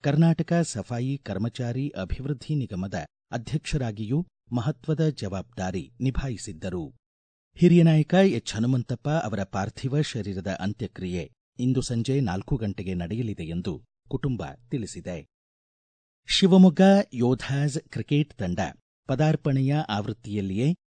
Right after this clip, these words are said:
ಮಹಾರಾಜ ಟ್ರೋಫಿ ಕೆ ಎಸ್ ಸಿ ಎ ಟಿ ಟ್ವೆಂಟಿ ಐದನೇ ಆವೃತ್ತಿಯ ಪಂದ್ಯಾವಳಿಯಲ್ಲಿ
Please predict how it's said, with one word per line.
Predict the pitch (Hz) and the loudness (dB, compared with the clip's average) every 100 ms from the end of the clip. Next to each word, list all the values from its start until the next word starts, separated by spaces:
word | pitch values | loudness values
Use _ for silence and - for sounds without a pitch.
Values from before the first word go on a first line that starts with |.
| - | -6
ಮಹಾರಾಜ | 131 127 147 143 147 | -2 0 0 0 -2
ಟ್ರೋಫಿ | 139 147 139 - 190 - _ _ | -2 -2 0 2 0 -2 _ _
ಕೆ | 135 139 | 0 2
ಎಸ್ | 151 - - | 0 -2 -10
ಸಿ | - 123 | -8 -4
ಎ | 143 156 | -2 -2
ಟಿ | - 110 | -4 -8
ಟ್ವೆಂಟಿ | 110 120 110 - 147 - 104 | -6 -4 -2 0 -2 -2 -4
ಐದನೇ | 113 139 156 175 | -2 0 0 0
ಆವೃತ್ತಿಯ | 107 101 107 - 113 135 | -4 -6 -8 -6 -2 -2
ಪಂದ್ಯಾವಳಿಯಲ್ಲಿ | - 95 135 147 120 85 87 92 | -2 -4 -2 -2 -4 -6 -6 -8